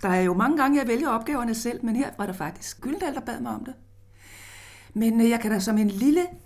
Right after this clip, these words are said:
øh, s-, sidehistorie fortælle, at jeg i år to tusind var over at besøge den s-,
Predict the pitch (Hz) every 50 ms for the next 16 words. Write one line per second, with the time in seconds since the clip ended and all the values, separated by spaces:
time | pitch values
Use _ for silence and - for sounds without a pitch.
0 | - - - - - - - - - - - - - - - - - 214 208 202
1 | 196 - - - 190 185 - - 320 339 415 392 359 - 247 226 202 196 214 220
2 | - 269 262 277 269 240 226 233 226 208 208 208 196 196 196 - 294 262 - -
3 | 254 226 226 - - 247 247 233 - - 196 196 214 254 - - 214 - 208 208
4 | - - 226 220 220 220 220 202 202 - - -